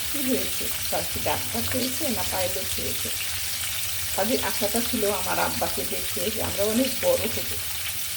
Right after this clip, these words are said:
অনেক, কিন্তু সে পর্যায়ে যেতে পারিনি,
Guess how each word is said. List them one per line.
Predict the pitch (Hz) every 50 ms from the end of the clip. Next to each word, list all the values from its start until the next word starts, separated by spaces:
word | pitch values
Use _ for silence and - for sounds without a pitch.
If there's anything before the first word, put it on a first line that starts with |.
| - - - - - - - - - 208
অনেক, | 254 254 240 - - - - - - - - - - - - - - - - - -
কিন্তু | - 247 233 - - - - - -
সে | 226 -
পর্যায়ে | - 170 160 - - 175 165 165
যেতে | 175 226 226 - 240
পারিনি, | 226 214 180 151 143 - -